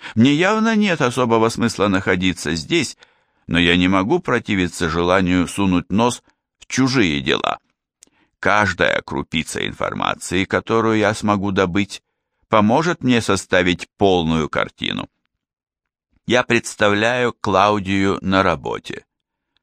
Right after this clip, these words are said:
в дымке духов и в окружении нерадивых родителей, принимающей судьбоносные решения по поводу неполных семей,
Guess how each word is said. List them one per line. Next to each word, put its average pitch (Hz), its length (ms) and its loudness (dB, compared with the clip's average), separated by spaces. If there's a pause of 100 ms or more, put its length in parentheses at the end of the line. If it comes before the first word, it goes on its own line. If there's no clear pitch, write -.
в 101 120 -4
дымке 127 500 0
духов 78 640 -4 (500)
и 98 80 0
в 95 60 4
окружении 98 840 2
нерадивых 85 680 0
родителей, 92 720 -6 (440)
принимающей 170 680 0
судьбоносные 113 760 0
решения 98 480 0
по 82 160 -2
поводу 90 320 0
неполных 85 600 -2
семей, 85 540 -4